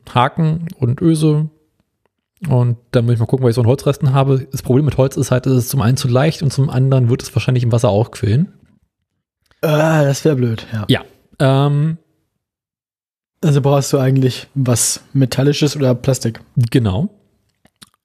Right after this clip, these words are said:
Speaker 1: Im Internet, in der, einer Selbstbauanleitung für eine Kiespumpe, wird ein Eishockeypuck benutzt.
Speaker 2: Ah.
Speaker 1: Was gar nicht doof ist.
Speaker 2: Nee,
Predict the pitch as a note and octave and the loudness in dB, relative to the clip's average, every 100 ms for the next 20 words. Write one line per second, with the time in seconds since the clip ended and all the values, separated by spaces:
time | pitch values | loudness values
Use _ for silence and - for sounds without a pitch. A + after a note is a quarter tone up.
0 | _ _ _ - D#3 G#3+ E3 A#2 F#3 - | _ _ _ -2 0 2 2 2 0 -2
1 | - - - - _ _ _ - C3 B2+ | -14 -20 -20 -20 _ _ _ -2 0 2
2 | B2 C3+ B2 C3 - - A#2 D3 F#3 - | 2 0 0 -2 -4 -4 0 0 -4 -4
3 | B2+ C3 A#2+ C3 - A#2+ - F#3+ - - | -2 0 2 2 0 0 0 -2 0 -2
4 | A#2 C#3+ G3 - - - - _ - A#2 | 0 0 -2 -4 -20 -20 -20 _ -2 0
5 | C#3+ - B2 C#3 - F#3 - - - B2 | 0 0 -2 -2 -6 -6 -4 -2 0 0
6 | - A#2+ G2 - - - _ _ _ _ | 0 0 0 -4 -12 -14 _ _ _ _
7 | _ _ _ _ _ _ _ _ _ _ | _ _ _ _ _ _ _ _ _ _
8 | _ _ _ _ _ _ - A#2 F3 F#3+ | _ _ _ _ _ _ -4 0 2 2
9 | B2 G2+ F2 - - - B2 - C3 F#3 | 2 0 -4 -10 -20 -4 -2 0 2 2
10 | - E3+ F3 - - - - _ _ _ | 0 -4 -4 -8 -12 -14 -16 _ _ _
11 | _ _ _ C3+ C#3+ A#2 B2+ | _ _ _ -2 2 2 0